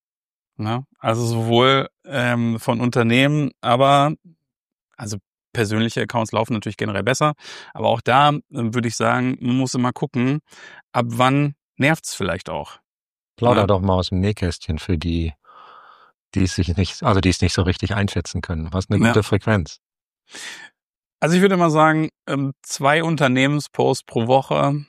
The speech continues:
Speaker 1: die musst du auch erstmal schaffen überhaupt, in einer
Speaker 2: Mhm.
Speaker 1: guten Qualität.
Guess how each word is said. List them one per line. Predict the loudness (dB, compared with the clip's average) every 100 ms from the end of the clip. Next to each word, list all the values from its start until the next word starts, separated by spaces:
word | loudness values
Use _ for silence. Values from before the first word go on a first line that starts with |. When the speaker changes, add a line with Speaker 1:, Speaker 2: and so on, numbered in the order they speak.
| -18 _
Speaker 1:
die | 0 2
musst | 2 2
du | 2
auch |
erstmal | 0 -2 -4
schaffen | -2 -4 -4 -6
überhaupt, | -4 -4 -6 -8 -16 -8
in | -2
einer | 0
Speaker 2:
Mhm. | 0
Speaker 1:
guten | -2 -4
Qualität. | -2 -2 -2 -2 -2 -2 -6